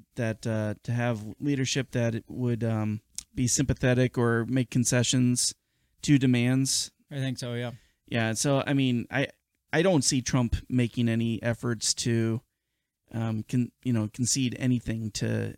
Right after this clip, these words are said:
Speaker 1: anybody. Um, you know, if you look s-,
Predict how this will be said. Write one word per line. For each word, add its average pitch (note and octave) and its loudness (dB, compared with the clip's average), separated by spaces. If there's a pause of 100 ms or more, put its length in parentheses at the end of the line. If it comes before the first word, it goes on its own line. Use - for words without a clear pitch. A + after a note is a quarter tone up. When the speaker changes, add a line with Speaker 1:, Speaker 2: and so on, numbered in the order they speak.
Speaker 1:
anybody. A#2+ -2
Um, A2 -2 (460)
you C3+ 2
know, B2 6
if A#2 0
you C3 4
look C3+ 2
s-, - -8